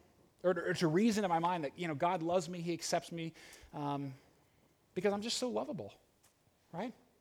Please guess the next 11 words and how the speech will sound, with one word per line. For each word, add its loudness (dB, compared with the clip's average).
'Cause 4
I, 2
I've 0
got 4
my 2
stuff 2
together, 2
and 0
so 4
why -4
wouldn't -2